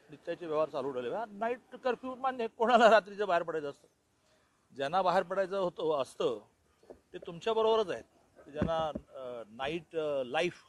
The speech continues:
हवं असतं. सर्वसामान्य माणसाला नाईट लाईफ वगैरे नकोच आहे, त्याला सातच्या आत घरातच जायचं असतं. त्यामुळे तुम्ही सात करा, आठ करा, नऊ करा, काय ते करा, पण दिवसभराचे जे दिनक्रम आहे ते चालूच राहिले पाहिजेत. तुम्ही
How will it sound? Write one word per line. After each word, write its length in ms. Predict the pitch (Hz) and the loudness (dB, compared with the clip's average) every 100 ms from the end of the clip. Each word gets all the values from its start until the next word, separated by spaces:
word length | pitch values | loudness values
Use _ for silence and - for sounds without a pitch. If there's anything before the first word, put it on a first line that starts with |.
| - | -12
हवं 180 | 127 110 | -8 -10
असतं. 200 | _ - _ _ _ _ _ _ _ - | _ -20 _ _ _ _ _ _ _ -20
सर्वसामान्य 420 | - 240 247 247 247 | -10 -4 -2 -2 -2
माणसाला 200 | 247 240 | -4 0
नाईट 180 | 233 | 0
लाईफ 140 | 226 226 | 0 0
वगैरे 260 | 220 220 | 0 0
नकोच 160 | 202 156 | -2 -4
आहे, 60 | 123 | -6
त्याला 220 | 160 170 | -8 -6
सातच्या 360 | 175 170 - | -6 -6 -6
आत 40 | 185 | -6
घरातच 360 | 151 160 175 | -4 -4 -4
जायचं 280 | 147 120 101 | -6 -6 -8
असतं. 220 | 90 _ _ _ _ _ _ _ _ - | -18 _ _ _ _ _ _ _ _ -18
त्यामुळे 240 | 170 196 | -16 -14
तुम्ही 220 | 208 220 | -12 -10
सात 260 | - 190 196 - | -4 -2 -2 -4
करा, 300 | 196 190 190 | -4 0 2
आठ 200 | 175 185 - | 0 -2 -6
करा, 220 | 180 180 | -6 -6
नऊ 200 | 175 165 | -6 -8
करा, 240 | 170 170 165 | -8 -8 -6
काय 140 | 165 | -6
ते 100 | 175 | -8
करा, 220 | - 165 107 - _ _ _ _ _ _ _ | -6 -4 -4 -10 _ _ _ _ _ _ _
पण 80 | 196 147 | -20 -14
दिवसभराचे 800 | 139 202 208 226 226 240 233 | -8 -8 -6 -6 -4 -2 0
जे 360 | 233 214 214 214 196 _ - | 0 0 0 -2 -6 _ -16
दिनक्रम 400 | 160 170 170 170 | -12 -10 -10 -8
आहे 80 | 170 | -8
ते 80 | 180 | -10
चालूच 360 | - 131 170 | -8 -8 -6
राहिले 240 | 165 165 170 | -4 -4 -4
पाहिजेत. 320 | 160 160 180 _ _ _ _ _ _ _ _ | -10 -10 -10 _ _ _ _ _ _ _ _
तुम्ही 160 | 180 | -6